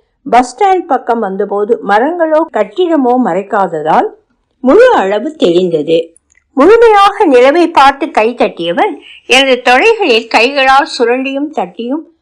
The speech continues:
"தாத்தா, நிலா" என்று சுட்டி குதூகலித்தான். பஸ் ஸ்டாண்டு பக்கம் நல்ல வெளிச்சமும் விதவிதமான கடைகளின்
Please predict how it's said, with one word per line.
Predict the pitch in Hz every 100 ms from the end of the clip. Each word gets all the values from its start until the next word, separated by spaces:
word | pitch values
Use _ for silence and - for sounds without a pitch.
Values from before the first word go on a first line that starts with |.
| _
"தாத்தா, | - 156 185 - 392 403 330 - _ -
நிலா" | 175 180 208 285 285 - - _
என்று | - 277 285 247
சுட்டி | 370 370 - 453 370
குதூகலித்தான். | 294 359 311 185 180 165 185 - _ _ _ -
பஸ் | 254 320 -
ஸ்டாண்டு | 480 453
பக்கம் | 392 277 - 277 269
நல்ல | 214 247 339
வெளிச்சமும் | 233 254 254 226 202 196
விதவிதமான | 214 277 302 302 311 320 349
கடைகளின் | 330 220 247 254 233 214 220